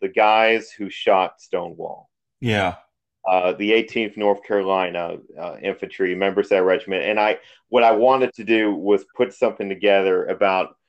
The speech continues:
Speaker 1: what happened to those guys. And, you know, 'cause that must have been really,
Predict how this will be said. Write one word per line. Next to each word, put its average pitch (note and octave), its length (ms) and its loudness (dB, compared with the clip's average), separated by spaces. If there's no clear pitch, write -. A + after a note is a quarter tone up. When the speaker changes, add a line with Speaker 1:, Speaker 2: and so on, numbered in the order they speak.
Speaker 1:
what G#2 240 2
happened G2+ 560 -4
to - 120 -10
those E2+ 260 -6
guys. - 500 -16
And, F#2 480 -2
you A#2+ 120 -6
know, G2 200 0
'cause G#2 240 -4
that A2+ 180 2
must A2 200 -2
have G2+ 100 -16
been G2 100 -6
really, G2+ 720 0